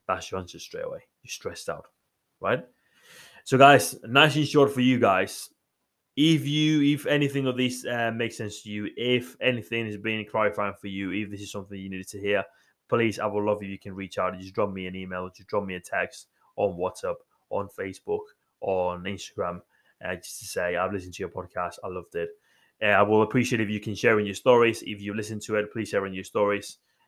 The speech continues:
Uh, we're trying to get as many people on the podcast as we can, 'cause it's a format that I really, really love. It's just me talking, uh, straight with my open heart and chest into you guys. Um,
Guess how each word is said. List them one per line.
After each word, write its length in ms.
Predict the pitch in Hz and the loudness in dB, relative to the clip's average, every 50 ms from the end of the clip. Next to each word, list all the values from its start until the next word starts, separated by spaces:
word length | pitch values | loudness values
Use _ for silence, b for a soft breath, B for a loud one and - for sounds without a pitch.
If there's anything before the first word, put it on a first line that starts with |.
| _ - | _ -4
Uh, 180 | 90 95 95 92 | 0 0 0 0
we're 80 | 95 98 | 0 -4
trying 220 | - - 107 98 | -2 -2 -2 -2
to 100 | - 104 | -4 -4
get 100 | 95 107 | -2 -2
as 80 | 98 95 | -2 -2
many 160 | 104 101 98 | -4 -6 -6
people 320 | - - 104 - 104 95 95 | -8 -12 -12 -8 -8 -6 -6
on 60 | 98 | -8
the 80 | 95 | -6
podcast 380 | - - 104 - - 101 92 95 - | -4 -4 -4 -4 -4 -8 -10 -8 -8
as 140 | 101 95 92 | -8 -10 -8
we 140 | 98 98 92 | -10 -12 -12
can, 320 | - - 101 95 98 101 - _ _ _ _ _ _ _ _ | -2 0 2 2 2 -2 -6 _ _ _ _ _ _ _ _
'cause 120 | - 107 | -10 -8
it's 80 | 98 - | -6 -6
a 60 | 98 - | -6 -6
format 440 | - - 110 101 101 98 95 92 90 | 0 0 0 0 2 0 -2 0 0
that 60 | 95 | 0
I 100 | 92 92 | 0 2
really, 260 | 92 95 104 104 104 | 0 -2 -4 -4 -4
really 180 | 98 98 95 92 | -4 -4 -4 -2
love. 260 | 92 95 95 95 92 | -2 -2 -2 -2 -6
It's 120 | 95 95 | -10 -14
just 120 | 101 92 98 | -14 -14 -12
me 280 | 98 98 98 95 90 - | -10 -10 -10 -10 -12 -10
talking, 480 | - - 98 92 - - 92 92 95 101 _ _ _ _ _ _ _ - | -6 -6 -6 -6 -6 -8 -10 -10 -10 -12 _ _ _ _ _ _ _ -6
uh, 440 | 92 95 92 90 90 87 87 90 87 | -4 -2 -2 -2 -2 -4 -4 -6 -8
straight 400 | - - - - 98 95 92 90 | -10 -12 -8 -6 -6 -6 -6 -6
with 120 | 95 90 | -10 -8
my 80 | 92 90 | -4 -4
open 300 | 92 90 - - 92 90 - _ _ _ _ _ | -6 -6 -6 -12 -14 -14 -14 _ _ _ _ _
heart 320 | _ - - 104 95 90 | _ 0 2 2 2 2
and 160 | 95 92 90 - | 0 -6 -14 -6
chest 440 | - 101 90 90 - - - - _ _ _ _ _ _ _ - | -2 -2 -2 -2 -4 -12 -18 -20 _ _ _ _ _ _ _ -16
into 240 | 98 95 - - | -16 -14 -12 -10
you 80 | 98 98 | -10 -6
guys. 420 | 98 104 95 95 101 104 - - b b b b b b b - | -2 0 0 0 0 -2 -6 -14 b b b b b b b 0
Um, 300 | 113 117 120 113 107 | 2 2 2 2 0